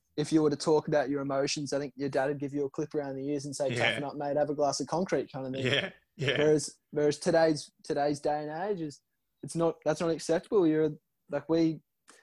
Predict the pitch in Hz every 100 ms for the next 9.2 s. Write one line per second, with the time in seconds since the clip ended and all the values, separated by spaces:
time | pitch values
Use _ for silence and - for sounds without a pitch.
0 | _ _ 147 156 156 165 160 170 190 175
1 | 165 160 156 147 151 160 165 165 156 -
2 | 156 170 220 170 147 151 156 151 135 _
3 | 156 - 170 180 160 170 156 170 151 -
4 | _ _ _ - 156 - 165 160 175 165
5 | 165 170 - 170 - 214 202 185 147 151
6 | 151 147 - _ _ _ _ - 151 147
7 | 135 165 160 165 165 156 147 147 156 170
8 | 165 - _ _ _ _ _ _ 139 143
9 | 135 131